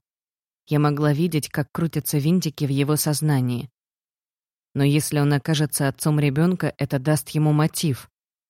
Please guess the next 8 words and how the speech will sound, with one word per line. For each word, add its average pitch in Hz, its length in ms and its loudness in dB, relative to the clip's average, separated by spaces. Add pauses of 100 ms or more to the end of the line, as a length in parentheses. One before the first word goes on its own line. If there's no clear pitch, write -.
(460)
«Что?» 175 420 0 (600)
«Нет», 160 400 2 (520)
я 139 160 -2
покачала 147 480 -2
головой. 135 560 -2 (1080)
«Подумай 151 480 4
об 131 120 0
этом. 123 300 -2